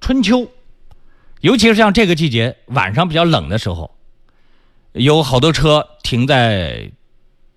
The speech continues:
户外，这会儿车暖和，猫特别喜欢往发动机舱里面钻，钻进去很麻烦。有些猫呢，在车辆启动的时候，还没来得，来得及跑掉，就被卷到了皮带里面，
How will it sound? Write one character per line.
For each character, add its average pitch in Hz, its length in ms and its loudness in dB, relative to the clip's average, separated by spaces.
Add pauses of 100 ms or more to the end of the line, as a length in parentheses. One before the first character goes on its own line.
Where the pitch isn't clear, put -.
(720)
户 - 240 0
外， 175 180 4 (480)
这 143 160 0
会 113 140 -4
儿 - 20 -8
车 160 220 -2
暖 98 240 -4
和， 104 260 -8 (360)
猫 131 180 2
特 120 160 -2
别 107 140 0
喜 - 160 -4
欢 87 160 -4
往 78 120 -4
发 90 160 -6
动 87 160 -4
机 95 140 -8
舱 90 180 -6
里 80 40 -2
面 69 120 -6
钻， 85 240 -2 (760)
钻 233 180 4
进 226 180 6
去 190 80 4
很 131 220 -2
麻 113 300 2
烦。 180 180 -2 (1200)
有 156 140 0
些 196 120 4
猫 247 280 4
呢， 190 400 0 (260)
在 208 140 -10
车 208 160 -10
辆 214 180 -4
启 - 240 -6
动 202 220 -4
的 147 100 0
时 123 160 -4
候， 113 400 -4
还 - 140 -4
没 185 140 0
来 185 120 0
得， 170 160 -4 (120)
来 143 180 0
得 160 80 -4
及 156 100 -4
跑 98 220 -6
掉， 117 220 0 (360)
就 185 160 0
被 156 140 2
卷 95 280 -2
到 131 140 4
了 110 80 0
皮 - 180 -6
带 135 140 0
里 78 140 -6
面， 67 180 -12